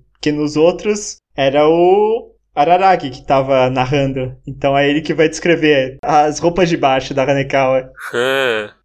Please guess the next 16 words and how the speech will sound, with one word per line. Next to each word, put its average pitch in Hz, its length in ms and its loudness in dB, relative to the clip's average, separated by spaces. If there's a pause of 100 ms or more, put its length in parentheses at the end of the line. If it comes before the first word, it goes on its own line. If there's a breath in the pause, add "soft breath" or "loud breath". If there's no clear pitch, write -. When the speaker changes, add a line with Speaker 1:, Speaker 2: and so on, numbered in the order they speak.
(100)
Speaker 1:
Então, 160 300 0
pra 175 140 2
um 170 120 2
virgão 170 720 2
tipo 151 560 0
Araragi, 143 560 2
qualquer 165 300 -2
coisa 185 340 0
é 208 100 0
lingerie 190 360 0
sexy, 160 460 -4
né? 127 280 -6 (180)
Speaker 2:
Pode - 240 -6
ser, 196 420 0
pode - 200 -8
ser. 170 380 -6